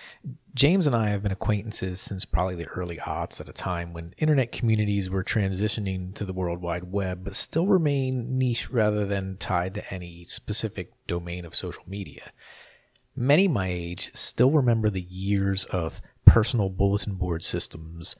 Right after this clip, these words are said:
when the internet was young and more explicitly tied to the telecoms.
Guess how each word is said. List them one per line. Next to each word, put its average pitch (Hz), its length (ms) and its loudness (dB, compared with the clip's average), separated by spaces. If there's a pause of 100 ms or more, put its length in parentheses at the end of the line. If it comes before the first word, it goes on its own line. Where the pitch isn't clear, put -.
(160)
when 101 120 -2
the 90 140 -4
internet 104 280 -2
was 90 200 -8
young 90 500 -2 (260)
and 92 140 -6
more 98 240 0
explicitly 85 600 -2
tied 92 340 -4
to - 60 -14
the - 80 -14
telecoms. - 720 -10